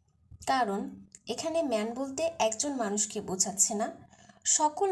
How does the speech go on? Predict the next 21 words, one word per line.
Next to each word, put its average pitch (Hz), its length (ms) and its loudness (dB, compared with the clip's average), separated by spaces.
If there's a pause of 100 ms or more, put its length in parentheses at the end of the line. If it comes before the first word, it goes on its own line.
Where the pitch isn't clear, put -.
মানব 226 300 2
জাতিকে 214 380 -4 (120)
বোঝাচ্ছে, 202 500 0 (760)
তাই 226 160 4 (100)
ম্যান 220 200 0 (100)
একটা 330 200 2 (140)
কমন 208 340 0
নাউন। - 200 -8 (1500)
ক্যাট - 340 -4 (720)
অর্থ 226 280 4 (160)
বিড়াল, 220 300 -2 (1000)
এখানে 339 320 0 (120)
ক্যাট 226 200 4 (120)
বলতে 330 280 0 (560)
একটা - 220 2 (120)
বা 294 80 4 (140)
দুটো 254 220 -4
বিড়ালকে 214 400 0 (100)
বোঝাচ্ছে 208 460 2
না, 190 120 0 (840)
সমস্ত 285 540 2